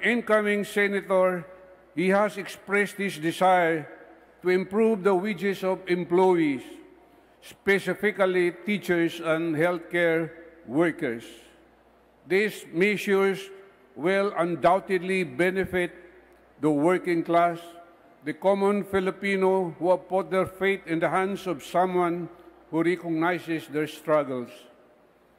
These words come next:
As a Muslim brother, we share a common advocacy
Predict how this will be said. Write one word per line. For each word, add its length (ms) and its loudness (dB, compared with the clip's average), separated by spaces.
As 340 2
a 80 -2
Muslim 640 0
brother, 640 0
we 380 0
share 440 0
a 120 -4
common 680 2
advocacy 880 0